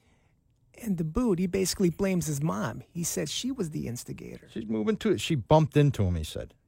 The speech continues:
Speaker 2: "Hey, hey, Miss, hey, Popo." She
Speaker 1: I was
Speaker 2: bumped
Speaker 1: defe-,
Speaker 2: into me. I,
Speaker 1: I was defending
Speaker 2: I
Speaker 1: myself.
Speaker 2: defended myself with the sausages w-,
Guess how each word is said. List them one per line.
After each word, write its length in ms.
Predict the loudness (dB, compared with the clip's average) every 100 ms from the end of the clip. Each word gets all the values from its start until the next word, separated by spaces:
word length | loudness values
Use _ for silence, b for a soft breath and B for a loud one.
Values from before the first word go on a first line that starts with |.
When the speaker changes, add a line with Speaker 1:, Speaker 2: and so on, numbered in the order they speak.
| -10
Speaker 2:
"Hey, 240 | -4 -2 -4 _ 4
hey, 200 | 4 4 _ _ _ _ _ 0
Miss, 220 | 0 -2 -18 -6
hey, 120 | -4
Popo." 400 | 2 0 2 -4 -6
She 100 | -6
Speaker 1:
I 60 | 0
was 80 | 4
Speaker 2:
bumped 160 | 6 6
Speaker 1:
defe-, 60 |
Speaker 2:
into 140 | 8 8
me. 160 | 6 4
I, 140 | 4
Speaker 1:
I 20 | 2
was 160 | 0
defending 360 | -2 -4 -4 0
Speaker 2:
I 60 | 4
Speaker 1:
myself. 160 | 4
Speaker 2:
defended 340 | 4 6 6 6
myself 460 | 2 4 4 4
with 160 | 2 2
the 100 | 0
sausages 580 | 4 2 2 0 -4 -4
w-, 200 | -6